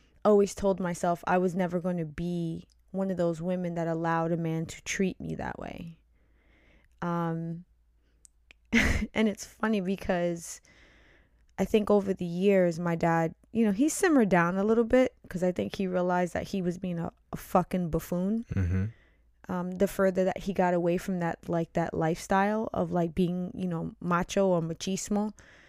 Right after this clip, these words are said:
Speaker 1: uh, because for a long time, my father was very much about, you know, women, money, and cars, and looking cool and dressing nice and, you know,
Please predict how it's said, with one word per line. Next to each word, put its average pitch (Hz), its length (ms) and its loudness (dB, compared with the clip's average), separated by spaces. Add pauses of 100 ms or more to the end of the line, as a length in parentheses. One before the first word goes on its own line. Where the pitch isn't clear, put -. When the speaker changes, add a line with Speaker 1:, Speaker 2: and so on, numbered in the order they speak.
(540)
Speaker 1:
uh, 175 120 -4
because 185 260 -2
for 196 140 6
a 180 40 6
long 202 300 2
time, 190 480 0 (840)
my 185 160 -4
father 185 280 0
was 180 140 -2
very 175 220 2
much 175 240 -4
about, 170 360 -2
you 180 120 -4
know, 165 280 -4 (1000)
women, 196 440 0
money, 180 280 -2
and 165 100 -8
cars, 170 420 -2 (920)
and 180 180 0
looking 196 300 0
cool 202 320 4
and 180 180 2
dressing 196 380 2
nice 196 400 0
and, 160 360 -2 (420)
you 190 120 -2
know, 160 380 -2